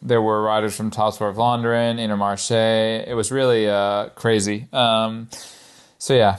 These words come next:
it was a full, full hotel. And so yeah, that was, that was pretty much my, uh, July. I did, uh,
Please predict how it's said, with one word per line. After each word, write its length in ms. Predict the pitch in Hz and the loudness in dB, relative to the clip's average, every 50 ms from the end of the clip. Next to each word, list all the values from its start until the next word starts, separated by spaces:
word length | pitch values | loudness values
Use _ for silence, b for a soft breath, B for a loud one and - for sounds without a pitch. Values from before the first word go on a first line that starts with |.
| - | -2
it 60 | - 139 | -4 -2
was 160 | 127 123 113 | 0 0 0
a 60 | 117 | 0
full, 380 | 110 - - - 127 123 120 110 | -2 -6 -6 -2 0 0 0 0
full 280 | - - - 117 113 107 | -2 -2 -2 0 0 0
hotel. 500 | 104 104 104 98 - 98 95 92 98 110 - _ _ _ _ _ _ _ _ _ _ _ _ _ _ _ _ _ _ _ _ _ _ _ _ - - - | 0 -2 -2 -2 -2 -2 -2 -2 -4 -8 -14 _ _ _ _ _ _ _ _ _ _ _ _ _ _ _ _ _ _ _ _ _ _ _ _ -18 -6 -2
And 140 | - 127 123 | 0 2 2
so 80 | 151 | 4
yeah, 140 | 151 139 120 | 4 4 4
that 120 | 120 135 151 | 4 2 2
was, 140 | 151 131 | 0 0
that 100 | 147 175 | 0 0
was 140 | 190 175 - | 0 0 0
pretty 200 | - - 151 143 | -2 -2 -2 0
much 440 | 135 131 127 127 127 - - - - | 0 0 0 0 -2 -4 -8 -8 -8
my, 540 | 147 127 120 117 117 113 113 113 113 113 113 | -4 -2 0 0 2 2 2 2 2 2 2
uh, 260 | 110 110 110 110 113 110 | 2 2 2 0 0 -2
July. 640 | 104 110 110 104 104 107 107 110 110 113 120 131 - | -2 -2 -2 0 0 2 2 2 0 0 -2 -4 -4
I 240 | 120 123 117 113 110 | -4 -2 -2 -2 -2
did, 360 | 104 110 113 110 110 110 104 | -4 -4 -2 -2 -2 0 0
uh, 560 | 110 107 107 107 107 107 107 110 110 113 117 | 0 0 0 0 0 -2 -2 -4 -4 -6 -10